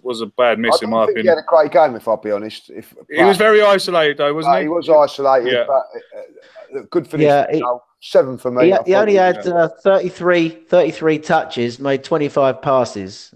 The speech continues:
Speaker 3: uh, and, uh, I've got that written down here. Uh,
Speaker 1: Yeah.
Speaker 3: thirty-three touches, twenty, twenty-five passes. Overall influence on the game was very limited, but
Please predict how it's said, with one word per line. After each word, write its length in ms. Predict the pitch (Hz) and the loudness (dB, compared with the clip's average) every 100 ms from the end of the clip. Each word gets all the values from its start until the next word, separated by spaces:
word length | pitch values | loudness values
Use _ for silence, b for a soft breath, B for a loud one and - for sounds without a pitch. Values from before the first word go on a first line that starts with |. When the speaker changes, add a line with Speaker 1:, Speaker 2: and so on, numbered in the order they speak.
| _ | _
Speaker 3:
uh, 460 | 113 113 117 113 101 | -8 -4 -4 -4 -8
and, 360 | - 120 120 117 | -10 -10 -8 -4
uh, 240 | 117 113 | -2 -2
I've 120 | 107 120 | -4 -2
got 160 | 131 | 0
that 180 | - 87 | 0 -2
written 200 | 120 117 | -2 0
down 260 | 131 131 117 | 2 2 0
here. 280 | 113 113 - | -2 -4 -8
Uh, 320 | 113 110 113 110 | -6 -4 -4 -6
Speaker 1:
Yeah. 160 | - - | -10 -2
Speaker 3:
thirty-three 800 | 143 117 117 127 127 123 117 - b b _ | 0 0 -2 0 0 0 -4 -10 b b _
touches, 460 | 147 131 - 127 117 | -4 -4 -6 -8 -8
twenty, 400 | - 165 135 123 - _ _ _ _ - | -2 -2 0 -4 -12 _ _ _ _ -6
twenty-five 640 | 185 147 - 123 123 117 | -2 -2 -2 -4 -4 -4
passes. 580 | 135 135 131 135 131 123 - | -2 0 0 0 -2 -2 -4
Overall 360 | 156 156 139 139 | 0 2 4 2
influence 360 | 135 131 120 | 2 -2 -6
on 80 | 127 | -4
the 120 | 127 | -4
game 240 | 123 135 127 | -2 0 -2
was 120 | 120 | -2
very 220 | 135 127 | -2 0
limited, 540 | 123 143 123 123 113 131 | 0 0 -2 -4 -4 -2
but 400 | 143 - - | -2 -2 -10